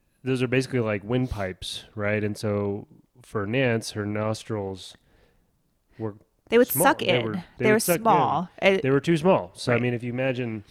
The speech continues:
Speaker 1: you know, if you're trying to suck air into your lungs, say smaller, you know, whatever is the smallest thing between the air outside and your lungs is gonna limit, is gonna determine how much oxygen actually gets into
Speaker 2: Right,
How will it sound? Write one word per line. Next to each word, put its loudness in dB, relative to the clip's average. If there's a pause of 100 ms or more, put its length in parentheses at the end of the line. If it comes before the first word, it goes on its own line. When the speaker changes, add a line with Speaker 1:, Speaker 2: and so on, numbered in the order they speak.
(500)
Speaker 1:
you -6
know, 0
if -6
you're -10
trying -6
to -8
suck -6
air 0
into -4
your -2
lungs, -4
say -6
smaller, -2
you -10
know, -6
whatever 2
is 2
the -4
smallest -2
thing -4
between -6
the -4
air -2
outside -4
and -6
your -8
lungs -4
is -8
gonna -8
limit, -6 (560)
is -8
gonna -4
determine -6
how -6
much -6
oxygen -8
actually -12
gets -12
into -4
Speaker 2:
Right, -2